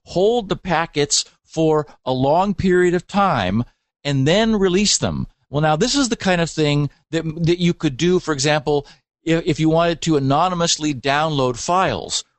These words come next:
where, where you're not trying to do real-time activities, but things like V O I P obviously require real-time responses. And,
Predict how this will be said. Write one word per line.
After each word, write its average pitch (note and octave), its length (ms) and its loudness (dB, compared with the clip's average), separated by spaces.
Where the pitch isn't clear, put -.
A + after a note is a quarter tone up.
where, D3+ 420 2
where D#3 320 2
you're C#3+ 260 0
not D#3 320 2
trying F3 300 0
to D#3+ 60 0
do C#3 320 0
real-time E3 680 0
activities, C#3 680 -2
but C#3 180 -6
things G#3+ 300 0
like F3+ 200 0
V C#3+ 300 0
O D#3 120 2
I C#3+ 180 -2
P G3 440 -4
obviously G3 560 0
require C3 640 0
real-time C#3+ 760 0
responses. A2+ 760 -2
And, G3 360 0